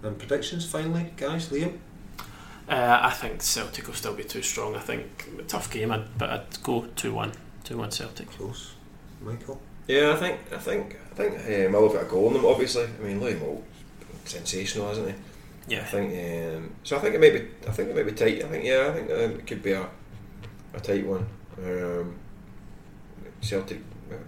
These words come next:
Speaker 3: maybe both teams to score job. Celtic
Speaker 2: Yeah.
Speaker 3: two one,
Speaker 2: And if
Speaker 3: three one.
Speaker 2: Motherwell, there's always a, a chance that a team like Motherwell stepping up to this kind of occasion that, you know, they might freeze, but these, you know, they, they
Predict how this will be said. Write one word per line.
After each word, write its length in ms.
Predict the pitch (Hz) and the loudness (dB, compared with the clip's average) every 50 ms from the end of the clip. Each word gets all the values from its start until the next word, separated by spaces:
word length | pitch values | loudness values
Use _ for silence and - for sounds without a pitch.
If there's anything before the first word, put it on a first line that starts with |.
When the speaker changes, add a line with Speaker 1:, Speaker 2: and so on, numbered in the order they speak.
| - - - - - - | -8 -8 -8 -8 -10 -4
Speaker 3:
maybe 120 | - - | -2 0
both 220 | 107 - 101 98 - | 2 2 2 2 0
teams 160 | 101 98 - | -2 -4 -4
to 60 | - | -6
score 240 | - - 104 104 104 | -4 0 0 0 2
job. 280 | 101 110 110 104 107 - - | 2 2 0 0 0 -4 -6
Celtic 280 | - 117 110 107 104 - - - | -2 0 0 0 -2 -2 0 2
Speaker 2:
Yeah. 140 | 113 113 - | 2 2 2
Speaker 3:
two 180 | - 107 104 101 | 2 4 4 6
one, 120 | 101 98 | 6 4
Speaker 2:
And 80 | 98 135 | 4 2
if 60 | 104 | 4
Speaker 3:
three 80 | - | 8
one. 160 | 196 196 185 151 | 10 10 10 8
Speaker 2:
Motherwell, 240 | 135 131 123 117 - | 8 4 2 0 -2
there's 180 | 135 127 123 139 | -2 2 6 8
always 220 | 143 143 135 123 120 | 8 8 8 6 2
a, 60 | 117 113 - - - | -2 -2 -6 -10 -10
a 40 | - | -6
chance 420 | 113 - - 113 107 104 - - - - - - | 0 2 4 4 4 2 0 -4 -6 -8 -8 -8
that 120 | 117 - - - | -8 -8 -8 -8
a 100 | - - | -8 -6
team 180 | - - 117 113 | -4 -4 -4 -4
like 140 | 110 101 | -4 -2
Motherwell 440 | 98 110 110 110 110 110 107 107 107 - - - | -2 -2 0 0 0 0 0 -2 -2 -6 -6 -6
stepping 360 | - - - 104 - - 110 | -4 -4 -2 -4 -4 -2 -4
up 100 | 107 107 - | -4 -4 -6
to 80 | - | -8
this 140 | 107 104 - | -8 -6 -6
kind 180 | - - 110 107 | -4 -4 -4 -4
of 60 | 107 | -4
occasion 360 | - - 107 107 104 107 107 | -4 -4 -4 -4 -4 -6 -6
that, 120 | 107 - - - - - | -6 -8 -8 -10 -12 -12
you 100 | - 117 | -10 -8
know, 60 | 110 110 | -6 -6
they 80 | 107 | -2
might 220 | 104 107 113 113 - | -2 -2 -2 -2 -4
freeze, 380 | - - 113 107 110 110 110 | -6 -4 -4 -4 -4 -4 -4
but 300 | 110 - 110 113 - - - - - - - - - - - - - - | -4 -4 -4 -4 -4 -6 -10 -14 -14 -14 -14 -16 -16 -16 -16 -16 -12 -8
these, 440 | - 127 120 120 - - - - - - - - - - | -6 -6 -4 -2 -2 -2 -4 -4 -6 -10 -12 -14 -14 -12
you 60 | 156 - | -10 -10
know, 60 | - | -8
they, 80 | 123 - 58 57 - - - 57 - | -8 -8 -8 -10 -10 -10 -10 -10 -10
they 60 | - | -10